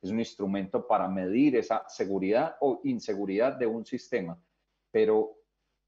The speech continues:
si es un instrumento de medición en donde podemos determinar una, un nivel de seguridad, ese instrumento de medición,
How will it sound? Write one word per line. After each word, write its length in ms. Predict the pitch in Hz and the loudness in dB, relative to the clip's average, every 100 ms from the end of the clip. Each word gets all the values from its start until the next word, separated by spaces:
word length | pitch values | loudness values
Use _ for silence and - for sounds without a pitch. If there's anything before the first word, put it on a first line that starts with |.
| _ _ _ _ _ | _ _ _ _ _
si 400 | _ - - 120 | _ -14 -4 0
es 160 | 120 123 | 2 0
un 80 | 156 | -4
instrumento 600 | 151 - 113 104 101 135 | -6 -6 -6 -6 -6 -6
de 40 | |
medición 640 | 113 95 85 90 85 117 - - | -6 -8 -8 -8 -8 -10 -14 -10
en 160 | 101 | -6
donde 340 | 92 90 85 87 | -4 -2 -2 -4
podemos 400 | - 95 95 117 | 0 0 0 0
determinar 580 | 107 95 90 87 87 92 | -2 -2 -6 -4 -4 -2
una, 380 | 110 107 110 - - - | 0 0 -2 -8 -20 -6
un 140 | 110 | -2
nivel 260 | 104 110 107 | 0 2 2
de 80 | 107 | 2
seguridad, 720 | 107 98 104 101 95 95 - _ - | 0 0 4 4 4 0 -12 _ 0
ese 300 | 113 - 135 | 2 4 2
instrumento 720 | 131 - 107 98 101 95 123 | 0 -2 -2 0 -4 -2 -2
de 80 | 117 | -2
medición, 600 | 101 92 85 95 95 | -2 -4 -4 -4 -6